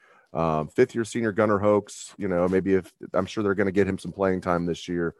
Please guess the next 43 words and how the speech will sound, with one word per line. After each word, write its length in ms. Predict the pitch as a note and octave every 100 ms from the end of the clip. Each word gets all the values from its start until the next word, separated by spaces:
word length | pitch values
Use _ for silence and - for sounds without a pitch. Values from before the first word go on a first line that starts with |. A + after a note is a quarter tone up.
| _ _ _ _ _ _
But 120 | G2
if 80 | G2
something 260 | F2 D3 F3+
would 120 | B2
happen, 380 | A#2 A#2+ G2 F2
like, 160 | F2
to 80 | -
Justin 320 | E2+ F2+ -
Fields, 280 | D#2+ F#2 D#2+
God 240 | F#2 E2 -
forbid, 460 | D#2 F2 E2 D#2+ - _ _ -
I 100 | F#2
think 180 | A2
they 80 | G2
would 100 | F#2
roll 180 | F2+ F2+
with 100 | E2
C 160 | - E2+
J 160 | D#2+
Stroud 380 | D#2 E2 D#2+ D#2
as 80 | D2+
the 80 | D#2
backup 320 | D#2 D2+ D2
quarterback 520 | E2+ D#2+ D#2 D#2 D#2
and 120 | F#2
then 240 | F#2 E2+ D#2 -
the 120 | F#2
starting 360 | - F#2+ F2+ D#2+
quarterback. 500 | E2+ D#2+ D#2+ D#2 F#2+
What 80 |
do 60 | G2+
you 40 |
think 280 | F#2 G2+ F#2
would 100 | A#2
happen 400 | F#2 F2 E2+ E2 - _ _ _
if, 240 | E2 E2 E2+
uh, 120 | E2
unfortunately, 440 | F2 F2+ F2+ -
something 260 | D#2 E2 D#2+
happened 320 | F2 D#2+ D#2
to 80 | D#2
Justin 200 | D2+ D2
Fields? 420 | - D#2+ D2+ -